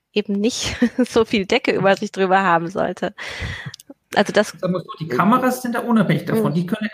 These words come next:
Speaker 2: immer noch
Speaker 1: Mhm.
Speaker 2: in diesem sechzehn zu neun Format sein, aber das, was angezeigt wird, ich meine, man sieht
Speaker 1: Ah,
Speaker 2: es
Speaker 1: okay.
Speaker 2: sicher, wenn die mehrere Fenster
Speaker 1: Ja.
Speaker 2: übereinander angezeigt werden, dann hat man auch einfach ein Plus an Bildhöhe.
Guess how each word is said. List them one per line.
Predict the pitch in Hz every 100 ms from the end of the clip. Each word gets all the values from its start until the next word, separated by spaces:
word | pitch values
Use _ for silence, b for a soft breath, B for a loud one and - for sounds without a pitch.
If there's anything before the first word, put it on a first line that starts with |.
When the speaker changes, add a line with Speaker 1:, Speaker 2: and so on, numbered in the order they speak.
| 208
Speaker 2:
immer | 233
noch |
Speaker 1:
Mhm. | 226
Speaker 2:
in | 170
diesem | 165
sechzehn | 170 165 -
zu |
neun | 160 175
Format | 165 156 139 -
sein, | 175 160
aber | 143 139
das, | 156
was | 147 -
angezeigt | 202 185 151 131
wird, | 139
ich | 139
meine, | 160 160
man | 160 160
sieht | 165
Speaker 1:
Ah, | 233
Speaker 2:
es |
Speaker 1:
okay. | -
Speaker 2:
sicher, | 165 160 - _ _ _ -
wenn | 180
die |
mehrere | 175 190 190
Fenster | 190 208
Speaker 1:
Ja. | 185
Speaker 2:
übereinander | 170 175 208 -
angezeigt | 160 160 170 160 170
werden, | 175
dann | 170 165
hat | -
man | -
auch | -
einfach | - 160
ein | -
Plus | 160 185 175
an | 160
Bildhöhe. | 185 - 190